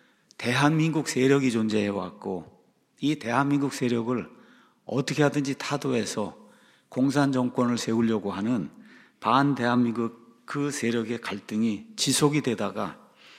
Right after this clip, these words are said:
팔 년 전에 큰 충돌로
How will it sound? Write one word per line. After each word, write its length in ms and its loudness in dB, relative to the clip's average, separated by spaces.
팔 180 2
년 200 2
전에 500 -4
큰 320 4
충돌로 760 0